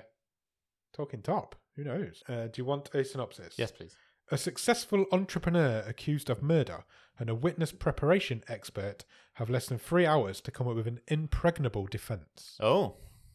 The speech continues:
Speaker 2: Okay.
Speaker 1: Sounds interesting. Um, I don't think we're gonna know anybody who's in it 'cause it's in Spanish. Don't recognise anybody anyway. That sounds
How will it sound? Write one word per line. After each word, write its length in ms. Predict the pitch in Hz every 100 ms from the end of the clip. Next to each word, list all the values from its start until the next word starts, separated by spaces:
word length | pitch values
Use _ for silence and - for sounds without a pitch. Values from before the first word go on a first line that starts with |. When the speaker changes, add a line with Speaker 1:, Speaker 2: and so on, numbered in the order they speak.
| - _ _ _ _ _ _ 110
Speaker 2:
Okay. 280 | - 135 127
Speaker 1:
Sounds 240 | - 104 104
interesting. 600 | 139 - 87 - 82 87 _ 110
Um, 220 | 101 104
I 40 |
don't 180 | 131 131
think 140 | 123
we're 80 | 104
gonna 140 | 107 104
know 120 | 110
anybody 300 | 104 104 101
who's 100 | 98
in 120 | 110
it 140 | 117 _ _ _
'cause 160 | - 113
it's 160 | - -
in 80 |
Spanish. 600 | 92 - 110 107 - - _ _ _ -
Don't 140 | 101
recognise 420 | 101 - 104 95
anybody 340 | 95 95 95 98
anyway. 320 | 92 87 - _ _ _
That 260 | 156 151 -
sounds 460 | 117 101 98 104